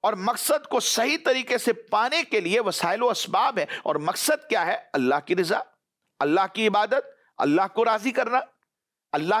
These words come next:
کی پہچان، اللہ کی معرفت۔ اور یہ سب کے سب ذرائع بن سکتے تھے، ہم ذرائع کو مقصد بنا کے بیٹھ گئے، اور جو اصل مقصد ہے اسے پس پش ڈال دیا۔ تو نماز، اس کے بارے میں سیکھنا ضروری ہے۔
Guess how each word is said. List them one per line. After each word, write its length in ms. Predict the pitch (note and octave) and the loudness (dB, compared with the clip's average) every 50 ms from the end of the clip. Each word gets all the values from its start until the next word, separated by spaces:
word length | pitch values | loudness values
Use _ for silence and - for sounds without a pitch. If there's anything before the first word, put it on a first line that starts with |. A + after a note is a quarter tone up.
| G#3+ | 0
کی 120 | A3+ B3+ A#3 | -2 -4 -2
پہچان، 460 | A#3+ A3+ A3 G#3+ - A#3+ A#3+ B3+ B3+ - _ _ - - | -2 -2 -2 -2 0 2 2 2 0 -2 _ _ -6 -4
اللہ 380 | D#3 D3+ D#3+ G3 G#3+ A3+ A3+ | -4 -2 0 0 0 -2 -2
کی 100 | - B3+ | -4 0
معرفت۔ 520 | B3+ C4 B3+ C4 C4 - D4+ D4 - - - _ _ _ _ _ _ _ _ _ _ _ - | 2 2 2 2 0 -2 -2 -2 -4 -6 -20 _ _ _ _ _ _ _ _ _ _ _ -2
اور 120 | A#2 C3+ | 0 0
یہ 140 | D3+ F3 E3+ | 2 0 0
سب 340 | - - - A#3+ C#4+ C#4+ - | 0 0 0 0 -2 -2 -2
کے 100 | - - | -4 -2
سب 160 | - B3 B3 A3 | -2 -2 -4 -2
ذرائع 460 | D3+ - - D3 D3 E3+ G#3+ C#4 D#4+ | -2 -2 0 0 2 2 2 2 0
بن 200 | E4 D4+ C#4 B3 | 0 0 -2 -2
سکتے 360 | G3+ - A3 A3 - G3+ G3+ | -2 -4 -4 -2 -2 -2 -2
تھے، 160 | C#3 - G#2+ - - _ _ _ _ _ _ _ _ _ _ _ _ _ _ _ - - | -2 -2 -6 -8 -8 _ _ _ _ _ _ _ _ _ _ _ _ _ _ _ -6 -4
ہم 180 | D#3+ G3+ G3 E3 | -2 -2 -2 -2
ذرائع 400 | B2 C3 D3+ E3 F3+ F#3 A#3 B3 B3 | -2 -2 0 2 2 2 0 0 -2
کو 80 | G#3+ | -2
مقصد 380 | D#3+ C3 B2+ - - - F3+ G3 | -2 -2 -2 -4 -2 -2 -2 0
بنا 220 | G3 A3+ A#3 A#3 | 0 0 0 0
کے 120 | A#3 - A#3+ | 0 -2 0
بیٹھ 240 | G#3+ B3 B3 B3 A#3 | 0 0 -2 -2 -2
گئے، 200 | B3+ D4 - - - - _ - | -2 -2 -2 -4 -10 -12 _ -4
اور 100 | F#3 F3+ | -2 -2
جو 220 | E3+ C#3+ C#3+ - - - | -2 0 0 0 0 0
اصل 280 | F3 F3 - B3+ C4 B3 | -2 -2 -2 -4 -4 -2
مقصد 460 | F#3+ D3 - - - - C#4+ D4 C4 | -4 -4 -4 -2 -2 0 0 0 0
ہے 140 | G#3 F3+ D3 - - - - _ - | 0 -2 -2 -6 -10 -18 -14 _ -2
اسے 220 | - - - C4 | -2 0 0 0
پس 240 | B3+ - G#3+ - - A3+ - - | -2 -2 -4 0 0 -2 0 0
پش 180 | F3 E3 - G#3 | -2 -2 0 0
ڈال 260 | G3+ F#3+ G3 G3+ G3+ | 0 0 0 0 0
دیا۔ 180 | A#3+ E4 A#4+ D#5+ - _ _ _ _ _ _ - _ _ _ _ _ _ - | 0 0 0 0 -4 _ _ _ _ _ _ -20 _ _ _ _ _ _ -2
تو 80 | - F#3+ | -2 -2
نماز، 760 | D#3 C#3 C3 C3+ C3 C3+ D#3+ F#3+ G#3 A#3 C4 - - - - _ _ _ _ - | -2 -2 -2 -2 -2 0 0 2 2 2 0 -2 -4 -10 -16 _ _ _ _ -6
اس 180 | - D3+ - - | -4 -4 -4 -2
کے 140 | - E3+ D#3+ | -2 -2 0
بارے 280 | C3 B2+ B2+ C3 C3+ | 2 0 0 0 0
میں 120 | - G#3 A#3 | 0 0 -2
سیکھنا 460 | - - - A#2+ - - C3 E3+ G#3 | -2 -2 -4 -4 -4 -2 -2 -2 -2
ضروری 520 | F#3 C3+ C#3 A#2+ B2+ D#3+ F#3+ A#3 B3 G#3 | -2 -2 -2 0 2 2 2 2 2 2
ہے۔ 120 | D3+ A2 | 0 0